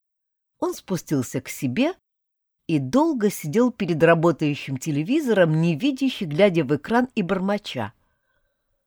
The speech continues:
"Ах, какая женщина!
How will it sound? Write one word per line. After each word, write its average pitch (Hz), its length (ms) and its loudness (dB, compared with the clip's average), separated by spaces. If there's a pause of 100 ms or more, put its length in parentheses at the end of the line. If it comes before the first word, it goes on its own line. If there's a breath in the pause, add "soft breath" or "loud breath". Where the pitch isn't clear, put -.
(540)
"Ах, - 480 -8
какая 277 920 -4
женщина! - 880 -14